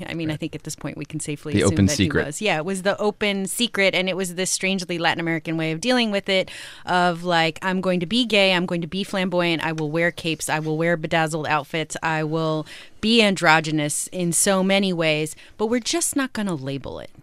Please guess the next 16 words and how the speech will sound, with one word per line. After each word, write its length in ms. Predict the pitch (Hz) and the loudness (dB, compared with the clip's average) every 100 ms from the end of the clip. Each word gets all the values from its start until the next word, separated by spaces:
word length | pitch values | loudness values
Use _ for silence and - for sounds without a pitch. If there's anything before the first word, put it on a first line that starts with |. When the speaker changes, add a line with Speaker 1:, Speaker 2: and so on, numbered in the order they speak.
| - - 190 | -20 -20 -12
Speaker 1:
Yeah, 320 | 190 160 - | -6 -4 -2
we're 100 | 220 | 4
not 240 | 269 339 359 | 6 6 4
gonna 180 | 349 | 4
label 400 | 320 294 285 269 | 6 6 4 4
it 160 | 254 233 | 2 0
because 460 | 226 - 220 214 - | -4 -4 -2 -2 -4
to 160 | 226 | -6
label 480 | 240 277 330 302 285 | -2 2 2 4 2
it 160 | 240 - | 2 0
then 240 | 226 220 | -4 -2
would 160 | 208 196 | -2 -4
make 220 | 196 185 | -6 -4
it 120 | 170 | -6
real. 440 | 170 175 151 131 | -4 -2 -2 -4
But 480 | 156 165 175 170 170 | -6 -2 0 2 0